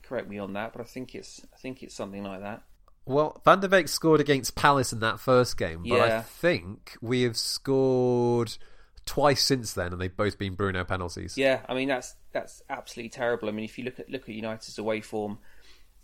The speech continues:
Speaker 1: it's absolutely exceptional. We've, we've now won all six of our games away from home this season. I think it makes it something like eight in a row in all, uh, taking in the, the end of last season as well. But the home form is equally terrible.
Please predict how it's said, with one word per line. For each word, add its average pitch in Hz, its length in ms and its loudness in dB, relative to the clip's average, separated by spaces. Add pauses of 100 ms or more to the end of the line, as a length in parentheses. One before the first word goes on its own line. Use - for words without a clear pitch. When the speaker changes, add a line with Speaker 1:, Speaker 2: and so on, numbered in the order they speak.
(120)
Speaker 1:
it's 131 160 -6
absolutely 110 320 -6
exceptional. 101 460 -6
We've, 98 220 -10 (180)
we've 107 180 -12
now 101 300 -6 (180)
won 101 320 -6
all 123 180 -8
six 110 260 -10
of - 80 -18
our 104 80 -2
games 104 380 -8 (260)
away 101 160 -4
from 101 140 -14
home 107 180 -8
this 101 140 -10
season. 107 400 -8
I 98 40 -8
think - 260 -14
it - 80 -10
makes 101 260 -10
it - 140 -16
something 104 240 -12
like - 80 -18 (100)
eight 120 300 -6
in 98 100 -8
a 101 60 -6
row 107 240 -2
in 101 120 -6
all, 101 140 -8 (500)
uh, 101 260 -2 (280)
taking 107 320 -10
in 98 140 -8
the, 101 260 -8
the 107 100 -6
end 104 140 -6
of 110 60 -12
last 110 260 -2
season 104 280 -8
as 98 140 -12
well. 113 260 2
But 104 120 -10
the 98 80 -4
home 113 260 -4
form 107 300 -4
is 107 180 -10
equally - 460 -10
terrible. 110 580 -4